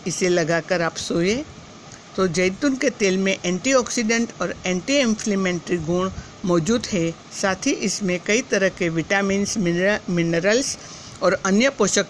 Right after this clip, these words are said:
तत्व भी होते हैं जो त्वचा के लिए फ़ायदेमंद होते हैं। जैतून तेल के लगातार उपयोग से डार्क सर्कल में काफ़ी तक, काफ़ी तक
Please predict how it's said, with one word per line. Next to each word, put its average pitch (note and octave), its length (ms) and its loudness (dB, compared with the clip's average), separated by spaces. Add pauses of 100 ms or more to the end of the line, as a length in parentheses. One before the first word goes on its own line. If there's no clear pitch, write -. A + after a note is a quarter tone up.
तत्व F3+ 280 0
भी F#3 160 0
होते D#3+ 400 0
हैं G#3 440 -4
जो F#3+ 120 2
त्वचा F#3+ 360 0
के A3+ 180 0
लिए F#3 220 2
फ़ायदेमंद F3+ 640 0
होते D3 320 -2
हैं। A#2 260 -4 (560)
जैतून G3+ 440 2
तेल G#3 360 2
के G3 100 2
लगातार G3+ 500 2
उपयोग F3+ 560 0
से F3+ 340 0 (760)
डार्क G3+ 260 2
सर्कल F3+ 420 0
में F#3 220 -2 (100)
काफ़ी G3 280 -2
तक, G#3+ 240 -2 (420)
काफ़ी A3 340 0
तक G3+ 680 2